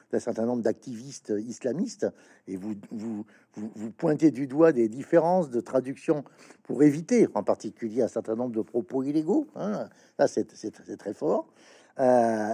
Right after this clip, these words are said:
et, et toujours dans votre avant-propos, euh, page dix-huit, euh, vous expliquez, euh, pourquoi vous avez décidé, ce que vous venez de le dire à l'instant, monsieur Suleiman,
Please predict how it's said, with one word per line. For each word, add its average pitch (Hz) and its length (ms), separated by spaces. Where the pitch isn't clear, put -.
et, 240 420
et 131 60
toujours 196 440
dans 156 120
votre 143 300
avant-propos, 139 920
euh, 117 120
page 147 240
dix-huit, 127 680
euh, 123 300
vous 175 500
expliquez, 165 840
euh, 131 100
pourquoi 170 520
vous 180 300
avez 147 200
décidé, 170 520
ce - 140
que - 40
vous 156 160
venez 170 140
de 147 60
le 151 80
dire 131 200
à 110 60
l'instant, 113 380
monsieur - 140
Suleiman, 135 460